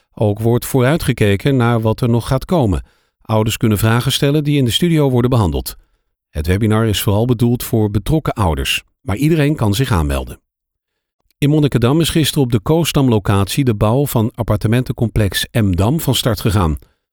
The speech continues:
Wethouder Jelle Kaars van Waterland stak daarvoor de eerste schop in de grond. Dat schrijft het Noord-Hollands Dagblad vandaag. In M-Dam komen in totaal tweeënzestig appartementen,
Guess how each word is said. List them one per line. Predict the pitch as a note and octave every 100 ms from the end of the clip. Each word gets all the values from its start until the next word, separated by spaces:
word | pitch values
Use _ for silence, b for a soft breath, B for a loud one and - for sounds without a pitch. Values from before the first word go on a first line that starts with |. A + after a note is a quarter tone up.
| _
Wethouder | B2 - A2+ G#2
Jelle | G2 A2 F2
Kaars | - G2+ D3+ -
van | G#2+
Waterland | G2 G#2 - A#2+ C3 - -
stak | - C#3
daarvoor | - A#2 B2 A2+
de |
eerste | A#2 C#3 D3 -
schop | - E3 D3+
in |
de | C#3
grond. | A2+ A2+ - - _ _
Dat | C#3
schrijft | - C#3 C3 -
het | C3+ -
Noord-Hollands | C#3+ C#3 C#3 C#3 B2+
Dagblad | - A#2 E2 D#2+
vandaag. | E2+ D2+ C2 - - _ _ _ _
In | G#2 E2 D2+
M-Dam | G2 F2 E2 G2+ D#3
komen | - B2 A2+
in | G#2+
totaal | A2 - G#2
tweeënzestig | G2+ - C3+ A#2+ - A2+ -
appartementen, | A2 B2+ A#2+ D3 D3 C#3 C#3+